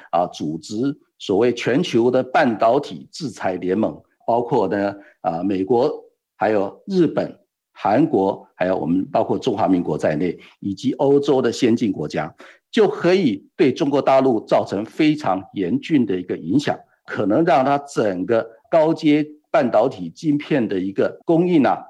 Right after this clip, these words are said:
完全的中断，那整个要靠这个高阶半导体晶片来支撑的一个工业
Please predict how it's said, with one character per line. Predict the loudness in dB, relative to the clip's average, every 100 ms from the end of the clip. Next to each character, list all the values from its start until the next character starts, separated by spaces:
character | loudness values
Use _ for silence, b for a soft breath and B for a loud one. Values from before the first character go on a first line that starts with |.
| -2
完 | 2 2
全 | 0 -2
的 | -2
中 | 0 2
断， | 4 2 0 -10 _
那 | -2 -2
整 | -2 -8 -10
个 | -6 -8 -8 b _
要 | 0 0
靠 | 0 0 0
这 | 0 -2
个 | -4 -4
高 | 0 0
阶 | 2 4 4
半 | 4 2 4
导 | 2
体 | 0 -6
晶 | -8 -2 -2
片 | 0 -4 -4 -6
来 | -4 -4
支 | -6 -10
撑 | -8 -2 0
的 | 0
一 | -2
个 | -2 -2
工 | 2 2 4
业 | 2